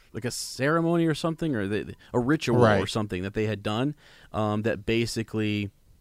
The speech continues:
Speaker 1: the dark side's back kind of thing. Had, had, had
Speaker 2: Yeah.
Speaker 1: the, the veil of the dark side had started to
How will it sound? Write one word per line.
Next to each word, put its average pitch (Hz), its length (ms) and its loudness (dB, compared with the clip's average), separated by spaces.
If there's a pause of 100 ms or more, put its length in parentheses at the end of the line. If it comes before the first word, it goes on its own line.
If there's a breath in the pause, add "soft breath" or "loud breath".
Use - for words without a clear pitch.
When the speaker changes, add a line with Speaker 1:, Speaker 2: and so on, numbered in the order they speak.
Speaker 1:
the 104 120 -2
dark 98 300 -2
side's 95 280 -8
back - 460 -10 (460)
kind 98 200 -4
of - 80 -12
thing. - 300 -12 (380 soft breath)
Had, 110 160 -2
had, 113 280 -4
had 117 240 -2
Speaker 2:
Yeah. - 200 -4
Speaker 1:
the, 120 40 2 (140)
the 113 60 -2
veil 131 400 2
of 117 100 -2
the 113 100 -4
dark 104 300 -4
side 101 220 -4
had 101 160 -6
started 107 460 -2
to 95 420 -4